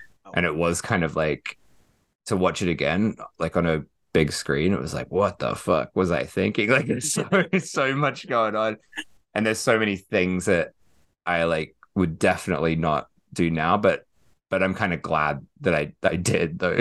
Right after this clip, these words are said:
Speaker 2: <laughs> you know, as
Speaker 1: Right.
Speaker 2: well. So it wasn't like a, "Oh God," like, embarrassing kind of thing. It was just more like, "Whoa,"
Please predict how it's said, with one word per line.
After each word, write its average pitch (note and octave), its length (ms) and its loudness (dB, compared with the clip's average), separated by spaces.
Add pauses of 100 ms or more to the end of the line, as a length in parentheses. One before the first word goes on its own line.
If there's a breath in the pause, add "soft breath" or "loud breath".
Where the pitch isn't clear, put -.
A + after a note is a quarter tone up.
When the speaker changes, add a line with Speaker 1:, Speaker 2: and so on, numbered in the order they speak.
Speaker 2:
<laughs> - 80 -20
you F#3+ 160 0
know, E3+ 200 0
as A#2+ 200 0
Speaker 1:
Right. G#2+ 60 -2
Speaker 2:
well. F#2+ 200 0
So G2 280 0 (500 loud breath)
it - 80 -2
wasn't D#3 340 2
like A2 240 0
a, F2+ 180 0
"Oh F#2 180 0
God," E2+ 300 0
like, E2+ 160 -2
embarrassing E2 500 0
kind E2+ 160 0
of D#2 60 -4
thing. E2 140 2
It C#2+ 80 0
was D#2+ 120 -2
just E2 180 -2
more E2 180 2
like, D2 140 0
"Whoa," F2+ 540 0